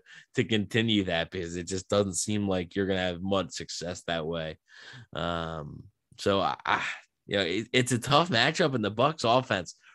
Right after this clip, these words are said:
really has struggled against the Saints team. I mean, even, like, even with Jameis Winston in two thousand nineteen, with Jameis Winston as the quarterback, they struggled against this Saints team. It's just something that Dennis Allen has,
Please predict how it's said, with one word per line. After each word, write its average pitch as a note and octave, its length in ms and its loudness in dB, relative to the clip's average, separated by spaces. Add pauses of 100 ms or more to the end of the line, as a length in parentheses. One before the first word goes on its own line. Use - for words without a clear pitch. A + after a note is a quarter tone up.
(140)
really C3+ 460 6
has G#2 200 2
struggled F#2 480 0
against F2 260 -2
the F2 100 -6
Saints E2+ 380 -6
team. E2 360 -10 (340)
I A2+ 100 0
mean, A#2+ 140 4
even, E3+ 580 6 (720)
like, A#2 260 -8 (280)
even F#3 360 2
with E3+ 120 8
Jameis D3+ 380 4
Winston D#3 320 2
in C3+ 40 0
two D3+ 120 2
thousand C3+ 240 4
nineteen, G#2 600 0
with F2+ 120 -8
Jameis B2 260 4
Winston C#3+ 300 4
as C#3 100 -2
the C#3 80 -6
quarterback, D#3 640 4 (400)
they G#2 100 0
struggled C3 600 4
against F#2+ 320 0
this A2 180 -2
Saints D3 320 0
team. E2+ 320 -8
It's E2+ 140 -6
just G#2+ 240 -2 (240)
something C#3+ 440 2
that C3+ 240 2
Dennis B2 380 4
Allen C3 340 4
has, A#2+ 640 0